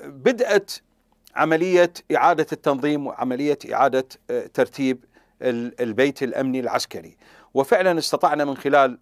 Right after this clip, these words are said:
آه، تلك المعارك أن نكتسب أولًا خبرات ونبني قدراتنا أثناء ال-، الحرب ونتسلح ونتدرب، وهذا الحقيقة أكسبنا قدرة وإمكانية عالية على المرونة وعلى القتال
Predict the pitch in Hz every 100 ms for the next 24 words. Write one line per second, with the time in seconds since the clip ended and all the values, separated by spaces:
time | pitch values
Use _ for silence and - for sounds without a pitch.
0 | - 120 110 110 107 104 185 175 139 117
1 | 104 113 117 - 139 139 170 151 139 123
2 | 165 160 139 127 131 123 135 156 _ _
3 | _ _ - 117 123 233 202 202 180 147
4 | 139 156 143 127 120 151 190 185 139 -
5 | 131 120 117 113 - 147 160 170 _ _
6 | 131 170 156 143 139 127 131 135 - _
7 | - 156 165 131 113 98 85 - _ _
8 | _ _ 127 170 196 170 165 185 180 165
9 | 165 - - - 170 151 - 170 143 143
10 | 113 117 - 135 139 147 143 - 127 151
11 | 196 139 117 117 127 120 120 139 151 160
12 | 160 104 120 117 127 - 156 160